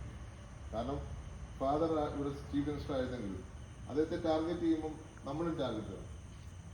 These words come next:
നമ്മൾ അതിൻ്റെതായ പ്രഷേഴ്സും നമുക്ക് അതിൻ്റെതായ ബുദ്ധിമുട്ടുകളും ഉണ്ട്. നിങ്ങളുടെ വിജയം.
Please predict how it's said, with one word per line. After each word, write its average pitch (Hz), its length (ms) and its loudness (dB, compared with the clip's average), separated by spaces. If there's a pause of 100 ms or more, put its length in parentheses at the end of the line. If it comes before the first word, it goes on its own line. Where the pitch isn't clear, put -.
(440)
നമ്മൾ 147 240 0
അതിൻ്റെതായ 165 420 4 (500)
പ്രഷേഴ്സും 147 540 2 (180)
നമുക്ക് 147 260 0
അതിൻ്റെതായ 147 360 2 (100)
ബുദ്ധിമുട്ടുകളും 117 480 -2
ഉണ്ട്. - 140 -12 (140)
നിങ്ങളുടെ 143 240 0
വിജയം. 101 260 -2